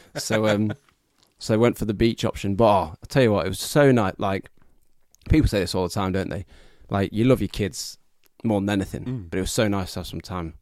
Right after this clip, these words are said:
Speaker 1: to ourselves. We had a morning to ourselves.
Speaker 2: Lovely.
Speaker 1: That was incredible.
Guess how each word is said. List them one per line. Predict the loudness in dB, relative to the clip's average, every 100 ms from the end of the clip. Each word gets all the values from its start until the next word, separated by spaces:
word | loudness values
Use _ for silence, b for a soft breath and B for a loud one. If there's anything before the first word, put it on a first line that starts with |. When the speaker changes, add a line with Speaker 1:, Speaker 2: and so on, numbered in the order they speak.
| _ _ -10
Speaker 1:
to | -10
ourselves. | -6 -6 -4
We |
had | -6
a |
morning | -4 -4 -4 -4
to | -6
ourselves. | -8 -8 -8 -10 -20 b b b -20
Speaker 2:
Lovely. | -20 _ -20 -20 _ -20
Speaker 1:
That | -18
was | -16
incredible. | -14 -14 -12 -12 -14